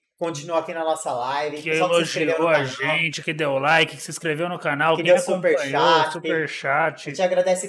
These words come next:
Speaker 1: pra caramba, já go-, agradece pra caramba. A gente tá no nosso Discord, nossa comunidade tá crescendo, nosso Discord já tem quase mil e cem pessoas lá.
Speaker 2: Já ba-, passou de mil, né?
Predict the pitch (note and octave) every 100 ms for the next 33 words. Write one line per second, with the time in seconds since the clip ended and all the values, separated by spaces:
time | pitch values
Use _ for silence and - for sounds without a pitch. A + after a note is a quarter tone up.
0 | - F#3+ F#3+ - G#3 D3 D#3 D#3 C#3+ D#3
1 | E3+ D3+ D3 D3 D#3 E3 D#3+ F#3 F3+ C#3+
2 | C#3+ D#3 F3+ G3 - F3+ D3+ D3+ D#3+ D#3+
3 | D3 D3+ D#3 D#3 - - C#3+ D3 D3+ D#3
4 | E3+ D#3+ D3+ D3+ D#3+ D#3+ D#3 - C#3+ C#3
5 | C3 B2 - C3+ C#3 D3 D#3 E3 F#3 G3
6 | G3+ - E3 D#3 C#3+ C#3 C#3 C3 A#2+ C#3+
7 | - C3+ B2+ B2+ B2 C3+ C#3 D#3+ E3 D#3+
8 | D#3